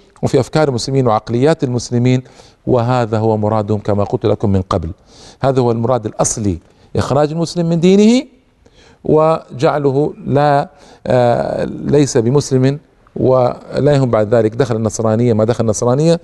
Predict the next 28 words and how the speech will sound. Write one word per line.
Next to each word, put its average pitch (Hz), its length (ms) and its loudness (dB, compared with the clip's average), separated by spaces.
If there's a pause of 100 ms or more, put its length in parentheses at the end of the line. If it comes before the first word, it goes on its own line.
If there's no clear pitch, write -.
(300)
هذه 127 120 2
قضية 131 340 2
عندهم 131 480 -2
قضية 131 500 2
أخرى 101 400 0 (380)
تأتي 131 140 2
في 131 60 -4
المرحلة 131 420 -2
الثانية. 117 420 0
أهم 196 260 2
شيء 214 300 2 (440)
أن 151 180 2
ي-، 151 140 -4 (200)
ألا 208 420 2
يستمسك 143 440 -2
المسلم 117 360 -2
بإسلامه، 95 640 -2
هذا 180 160 2
أهم 196 60 2
شيء 127 180 -2
عندهم. 87 300 -4 (640)
ألا 196 260 4
يستمسك 156 520 -2
المسلم 151 500 0
بإسلامه، 120 720 0
أن 131 60 0
يبقى 156 240 -2
ضعيفا، 123 440 -2